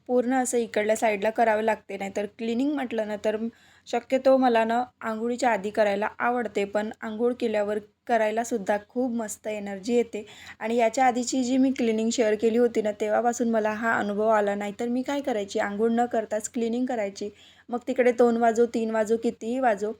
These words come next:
पण तशी क्लिनिंग करण्यापेक्षा खरंच एक ही बेस्ट टिप मला लक्षात आली की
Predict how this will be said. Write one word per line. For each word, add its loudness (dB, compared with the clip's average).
पण -4
तशी 2
क्लिनिंग 2
करण्यापेक्षा 0
खरंच 0
एक -4
ही -6
बेस्ट 2
टिप -6
मला -2
लक्षात -4
आली 0
की -6